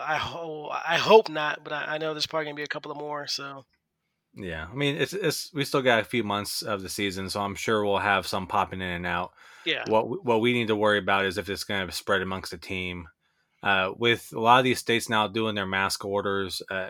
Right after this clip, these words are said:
Speaker 2: w-, we're seeing a drop in cases. Surprise, surprise. I know there's some people out there who think masking is ridiculous, but
Speaker 1: <laughs>
Speaker 2: it, it, it works. I mean, we saw, we were seeing, I mean, we're in healthcare. We saw our numbers skyrocketing, and now
Speaker 1: Yep.
Speaker 2: we're seeing them actually level out.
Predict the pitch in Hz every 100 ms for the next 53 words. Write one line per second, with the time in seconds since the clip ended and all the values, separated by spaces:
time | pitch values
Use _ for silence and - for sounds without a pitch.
0 | - 107 - 107 98 113 107 101 92 101
1 | 92 95 95 - 98 95 - 95 98 -
2 | - - - - _ - 107 104 95 98
3 | 98 90 90 95 92 92 92 - 90 98
4 | 90 92 87 - 92 95 92 82 95 85
5 | 87 87 - 92 87 82 - 90 82 104
6 | 98 101 90 87 - 90 - 269 - 269
7 | - 233 - - - 135 143 139 131 131
8 | 139 190 139 - 123 120 117 117 131 143
9 | 135 127 131 123 - 135 131 131 120 120
10 | 113 127 117 135 147 - 107 113 - 120
11 | 113 120 113 - 113 135 131 113 - 110
12 | 110 104 107 117 117 104 - 110 110 110
13 | 107 107 - 107 107 107 101 123 117